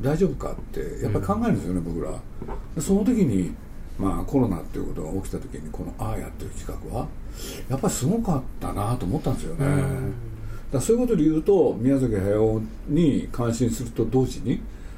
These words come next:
Speaker 1: 五郎君にも感心しましたよね。
Speaker 2: うんうんうん。
Speaker 1: というのは、あの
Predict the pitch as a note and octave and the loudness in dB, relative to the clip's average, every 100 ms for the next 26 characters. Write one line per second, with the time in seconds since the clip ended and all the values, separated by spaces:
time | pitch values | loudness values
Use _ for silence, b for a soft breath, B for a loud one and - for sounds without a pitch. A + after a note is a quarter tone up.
0 | B A3+ C#4 G3+ F#3 F#3 C3+ F#2+ G2 G#2+ | B 4 6 6 6 6 4 2 0 0
1 | A#2 A#2+ - A#2+ - D#3+ E3 D#3+ D#3 D3 | -2 -2 -2 -4 -2 2 2 2 0 -2
2 | C#3 D#3+ E3+ C#3+ G2 - B B - - | 0 2 4 4 2 -2 B B -8 0
3 | C3 F3 F#3+ F#3 | 2 6 4 4